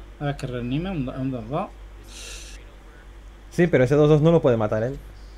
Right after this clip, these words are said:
Speaker 1: Ay, qué pena.
Speaker 2: Lo que sí puede poner es un guardián, porque ya tiene suficientes últimas voluntades activadas para que a-, meta
Speaker 1: Sí,
Speaker 2: al
Speaker 1: sí,
Speaker 2: guardián.
Speaker 1: sí.
Speaker 2: No el megabufo, pero sí el guardián.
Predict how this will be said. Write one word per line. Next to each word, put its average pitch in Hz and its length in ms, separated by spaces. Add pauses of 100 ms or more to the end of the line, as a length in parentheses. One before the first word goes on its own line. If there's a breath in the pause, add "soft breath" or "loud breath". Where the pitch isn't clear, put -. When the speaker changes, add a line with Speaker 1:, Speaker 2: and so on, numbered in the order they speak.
Speaker 1:
Ay, 131 400
qué 113 160
pena. 113 400 (2000 loud breath)
Speaker 2:
Lo 131 340
que 143 80
sí 170 100
puede 190 180
poner 160 180
es 160 100
un 147 120
guardián, 98 380 (220)
porque 120 240
ya 120 160
tiene 120 240
suficientes 117 440
últimas 117 420
voluntades 110 500
activadas 113 480
para 95 460
que 107 160
a-, 90 140 (160)
meta 120 140
Speaker 1:
Sí, 135 60
Speaker 2:
al 117 80
Speaker 1:
sí, 107 40
Speaker 2:
guardián. 101 300
Speaker 1:
sí. 95 60 (360)
Speaker 2:
No 135 240
el 135 100
megabufo, 139 600
pero 120 140
sí - 100
el 95 60
guardián. 92 300